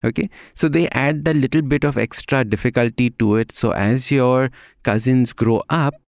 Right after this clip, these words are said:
you can, uh, you know, adjust to that difficulty. And these pull-up bars are lovely because they can increase in their height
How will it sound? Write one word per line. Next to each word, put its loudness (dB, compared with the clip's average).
you -4
can, 0
uh, -2
you 2
know, 0
adjust -2
to 0
that 0
difficulty. -4
And 2
these -2
pull-up -2
bars -2
are 0
lovely 0
because 0
they 2
can 0
increase 2
in 2
their 0
height -4